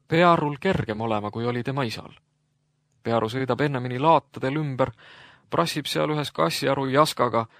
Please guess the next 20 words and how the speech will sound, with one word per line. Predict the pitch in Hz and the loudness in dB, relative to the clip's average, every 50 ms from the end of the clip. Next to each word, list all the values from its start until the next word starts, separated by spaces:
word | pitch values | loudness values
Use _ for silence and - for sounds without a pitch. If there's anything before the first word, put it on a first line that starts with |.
| - - _ _ - - | -20 -20 _ _ -4 0
ja | 120 | 2
vahetab | 123 147 147 151 139 - - 117 | 4 4 4 4 2 0 -6 -8
kas | - 143 139 - | -8 -6 -6 -4
või | 135 139 156 | -4 -4 -2
mustlastega | 185 185 - - - 143 127 - - 131 123 127 | -4 -4 -6 -6 -6 -6 -6 -4 -4 -2 0 0
hobuseid, | 165 185 - 147 120 110 117 110 110 - - _ _ _ _ _ _ | 0 0 0 -2 -4 -2 -2 -2 -4 -4 -8 _ _ _ _ _ _
kui | - 123 123 | -4 -2 0
et | 117 113 - | 0 0 0
hakkaks | 135 135 - - 123 - - - | -2 -2 -2 -4 -6 -6 -6 -8
end | 113 107 | -8 -4
hommikust | - 143 156 139 117 - - 110 - - | -2 -2 -2 -2 -4 -8 -10 -10 -6 -6
õhtuni | 147 139 - _ - 127 117 113 110 | -6 -6 -6 _ -10 -8 -8 -8 -6
tööga | - 156 156 143 110 87 - 85 | -4 -2 0 0 0 -2 -4 -6
tapma. | - 101 104 110 _ _ - - - - _ _ _ _ _ _ _ _ _ _ _ _ _ _ | -4 -4 -4 -6 _ _ -18 -16 -18 -18 _ _ _ _ _ _ _ _ _ _ _ _ _ _
Ta | - 160 185 | -4 -4 -2
istub | - - 160 139 170 | -2 -4 -6 -4 -2
meeleldi | 185 185 170 156 147 - 147 - | 0 0 0 0 0 -2 -6 -6
ka | 156 | -4
kõrtsi | - - 202 202 - - - - 107 | 0 2 2 2 0 -2 -10 -4 0
saksatoas, | 131 151 - - - - - - - - - - - | 0 0 0 0 -6 -8 -6 -6 -8 -8 -8 -10 -14